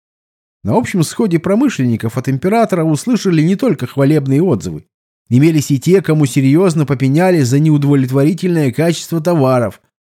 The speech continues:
Но Акинфию Никитичу показалось, что горше попрёков было видеть, как выделяют других.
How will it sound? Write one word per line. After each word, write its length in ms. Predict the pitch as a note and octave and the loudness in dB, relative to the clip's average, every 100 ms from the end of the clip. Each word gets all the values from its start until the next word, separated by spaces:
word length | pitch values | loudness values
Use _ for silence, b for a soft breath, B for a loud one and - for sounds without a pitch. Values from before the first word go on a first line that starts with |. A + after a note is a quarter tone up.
| _ _ _ _ - | _ _ _ _ -2
Но 220 | G2+ A2+ | 0 0
Акинфию 640 | - A2 - D3 C#3+ B2+ B2 | 0 -4 0 2 2 2 2
Никитичу 540 | A#2+ A#2 F3+ - - A2+ | 2 0 -2 -2 -6 -6
показалось, 720 | A#2+ B2 G#2+ F3+ D3 G2 - _ | -4 -2 0 2 0 -2 -10 _
что 300 | - - C3 | -10 0 2
горше 420 | A2+ E3+ E3+ - | 4 2 2 -2
попрёков 640 | C3+ C3 A2+ F#3+ F3 B2+ G#2+ | -4 -2 2 2 2 -2 0
было 260 | B2 C3+ A#2+ | 2 2 2
видеть, 400 | D3 D3+ B2 - | 0 0 -4 -4
как 240 | C3+ A2+ | -2 0
выделяют 580 | B2 B2 B2+ C#3 C#3 A#2 | 0 2 2 2 0 0
других. 560 | C3+ C#3 C3+ C3 - | 0 0 -2 -4 -8